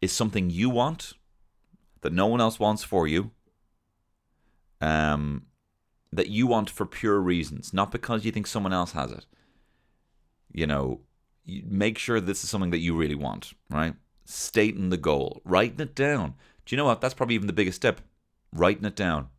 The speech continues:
Writing down, "I have," "I will," or whatever it is. You know, um, so one of my goals when I did my first, uh, Sugar Club show was to have an hour-long show.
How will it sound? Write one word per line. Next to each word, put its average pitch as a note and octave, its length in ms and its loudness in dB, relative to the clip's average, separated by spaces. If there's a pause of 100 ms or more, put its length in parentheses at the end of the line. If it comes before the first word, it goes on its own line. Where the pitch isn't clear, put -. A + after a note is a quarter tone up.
(460)
Writing G2 400 2
down, F2+ 300 2 (160)
"I G2 200 2
have," D2+ 520 -2 (400)
"I F2 180 2
will," D#2+ 480 0 (180)
or C#2+ 200 -4 (320)
whatever E2+ 320 -2
it - 80 -14
is. - 140 -20 (920)
You D2 120 -4
know, - 200 -4
um, C#2+ 480 -4 (2250)
so G#2 180 0
one B2 280 0
of G#2+ 100 0
my G#2 120 4
goals E2+ 520 0 (220)
when F2+ 220 0
I E2+ 60 2
did F2 160 -2
my F2 100 -2
first, - 500 -2
uh, D2+ 160 -2
Sugar - 260 -8
Club D2+ 220 -8
show C#2+ 240 -2
was D2+ 380 -4
to D#2 220 -4
have D2 520 -4
an D2+ 140 -6
hour-long C#2+ 760 -2 (100)
show. B1 320 -4